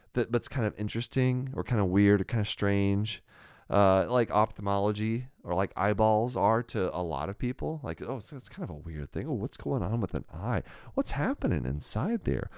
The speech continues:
What are those rods and cones? What, uh, the glaucoma? That's a funny, wait, that sounds like your name, Doctor Glockenflecken." Yeah, it does.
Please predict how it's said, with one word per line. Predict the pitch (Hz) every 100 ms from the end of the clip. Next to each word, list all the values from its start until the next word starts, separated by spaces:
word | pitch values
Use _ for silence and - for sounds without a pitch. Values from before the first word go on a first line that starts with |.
| -
What | 392
are | 415
those | 175 92
rods | 78 82 92 98 95
and | 85 76
cones? | - 95 104 87 76 69 92
What, | 254 294 - - - -
uh, | 110
the | 101 104 85 80 101
glaucoma? | 107 120 147 - 185 208 98
That's | 156 -
a | -
funny, | - 101 92 87 -
wait, | - 160
that | 180
sounds | - 110 123
like | 220 220
your | 320 381
name, | 330 165 107 127
Doctor | 220 226 294
Glockenflecken." | 359 370 359 - 175 143 120 101 92
Yeah, | 127 220
it | 214
does. | 208 262 254 110